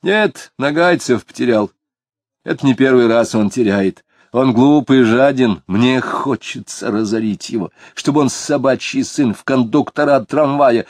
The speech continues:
или в почтальоны пошел. Терпеть не могу толстовцев». Дронов энергично и брезгливо потряс головой, а затем спросил: «Тебе денег не надо?»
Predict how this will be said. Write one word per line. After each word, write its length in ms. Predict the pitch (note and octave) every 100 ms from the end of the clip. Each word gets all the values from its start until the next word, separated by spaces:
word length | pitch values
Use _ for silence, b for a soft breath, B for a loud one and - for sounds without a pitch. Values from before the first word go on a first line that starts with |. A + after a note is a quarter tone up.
| B
или 160 | D3
в 80 | B2+
почтальоны 680 | - C3+ - C#3 C3 B2 A2
пошел. 340 | A#2 A2+ A#2+ - B
Терпеть 580 | - B2 - C3 G#2 -
не 100 | G#2
могу 380 | G2+ F#2+ F#2 E2 B B -
толстовцев». 880 | G2 F2 - - F2+ - - - _ _ _ _ _ _ _ _ _ _ _ _ _ _ _ _ _ _ _ _ _ _ _
Дронов 640 | F2+ A#2+ F3+ G3 F#3+ -
энергично 720 | - B2+ B2+ A#2+ C#3 E3+ A#2+ G#2
и 40 |
брезгливо 500 | F#2 G2 E2+ C#3 A#2+
потряс 360 | F#2 E2+ B2 G#2
головой, 460 | F2+ F2 F2+ F2+ - _ _ _
а 60 | F#2+
затем 260 | E2 G#2 G#2
спросил: 500 | - F#2 - F#2 - B
«Тебе 520 | - A#2 G#2+ G#2+ G#2
денег 440 | F2 G#2 G#2 F#2+ -
не 120 | F2+
надо?» 300 | G2+ A#2+ A#2